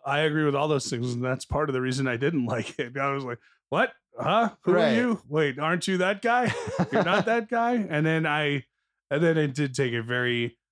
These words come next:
Speaker 1: uh, I mean, man, you could have cut most of the first twenty minutes out of the movie.
Speaker 2: I, yeah, I suppose. I mean, it is a bit long, but I, I think it's the kind of movie that sort of thrives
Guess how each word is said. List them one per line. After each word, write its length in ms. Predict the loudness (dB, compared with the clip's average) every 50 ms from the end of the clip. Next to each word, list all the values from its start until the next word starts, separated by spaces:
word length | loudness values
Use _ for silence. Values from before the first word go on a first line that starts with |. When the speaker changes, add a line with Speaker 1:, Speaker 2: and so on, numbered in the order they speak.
| _ _ _ _ _ _
Speaker 1:
uh, 520 | -8 -6 -4 -4 -4 -6 -6 -8 -10 -12 -14 -18 _ _ _
I 80 | -6 -4
mean, 420 | -2 -2 -2 -2 -4 -6 -8 -10 -14 _ _ _ _ -2
man, 280 | -2 0 0 0 -2
you 100 | -4 -4
could 160 | -4 -2 -2
have 140 | -2 -2 -2
cut 280 | -2 -2 -2 -2 -2 -4
most 300 | -6 -8 -8 -8 -10 -12
of 40 | -12
the 60 | -12 -10
first 340 | -8 -8 -8 -8 -8 -10 -8
twenty 240 | -6 -6 -6 -6 -6
minutes 340 | -6 -6 -8 -8 -8 -10 -12
out 160 | -12 -12 -12
of 80 | -14 -14
the 80 | -12
movie. 420 | -8 -6 -6 -6 -6 -8 -12 -14 -16 _ _ _ _
Speaker 2:
I, 120 | -2 0 2
yeah, 360 | 2 4 4 4 4 4 4 4
I 120 | 2 2
suppose. 520 | 2 0 0 2 4 4 6 6 4 4 2
I 60 | 2
mean, 180 | 4 4 4
it 100 | 4 4
is 160 | 4 4 4 2
a 60 | 2
bit 180 | 2 2 2
long, 640 | 2 2 2 2 2 2 0 0 -2 -2 -4 -6 -8 -8 _ _ _ _ _ -12
but 520 | -6 -2 2 2 4 4 2 0 -2 _ _ _
I, 380 | -4 -2 0 2 2 0 0 -2 -6 _ -2
I 200 | 0 0 0 0
think 600 | -2 -2 0 2 2 4 2 0 -4 -10 -20 -20 _ _ _ _ _ _ _ _ _ _ _
it's 220 | 0 0 0 0 0
the 100 | -2 -2
kind 380 | 0 0 2 2 4 4 4
of 100 | 2 2
movie 460 | 2 2 4 2 2 2 2 2 2 2
that 260 | 2 2 2 0 0 _ _ _ _ _ _ _ _ _ _ _ _ _ _ _ _ _ _ _ _ _ _ _ _ -20 -20 -16 -12
sort 320 | -6 0 2 2 4 4
of 120 | 2 0 -2
thrives 760 | -6 -4 0 2 4 4 4 4 4 4 2 2 0 -2 -6